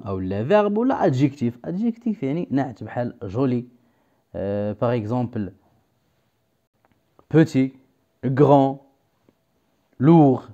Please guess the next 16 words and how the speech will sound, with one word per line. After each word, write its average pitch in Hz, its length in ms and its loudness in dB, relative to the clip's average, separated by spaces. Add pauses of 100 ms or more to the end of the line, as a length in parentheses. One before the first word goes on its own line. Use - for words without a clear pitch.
(1000)
Non 160 360 6
verbe 151 360 4
ولا 170 320 6
adjectif. 117 480 -6
Adjectif 185 440 -4
يعني 139 180 2
نعت. 92 260 -2 (680)
Il 185 180 8
donne 143 480 6
la 131 140 2
définition 143 760 0 (280)
et 208 140 4
un 175 200 2
exemple. 104 460 -4 (440)
وكيعطينا 151 500 -2
كذلك 120 640 -2